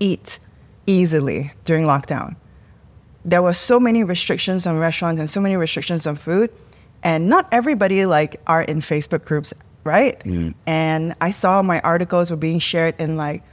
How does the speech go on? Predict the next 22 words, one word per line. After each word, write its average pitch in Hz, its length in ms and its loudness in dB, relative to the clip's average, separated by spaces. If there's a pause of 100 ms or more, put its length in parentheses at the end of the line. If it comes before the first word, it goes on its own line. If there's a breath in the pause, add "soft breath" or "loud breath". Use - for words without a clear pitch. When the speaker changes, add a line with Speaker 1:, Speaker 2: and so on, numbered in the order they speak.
(380 soft breath)
Speaker 1:
residential 190 580 0
apartments. 147 640 -2
They 165 120 -2
were 165 80 0
being 180 200 0
spread - 540 0
in 175 100 0
Zalo. 175 580 2
They 170 100 -4
were, 165 160 2
like, 156 180 2
in 165 180 -4 (120)
B 180 140 0
I 175 160 4
S, 175 400 2 (240 loud breath)
Ishmake, 196 440 0
like, 170 200 2
all 240 440 2
everywhere 214 520 2
it 185 60 4
was 165 200 2
going. 147 340 -4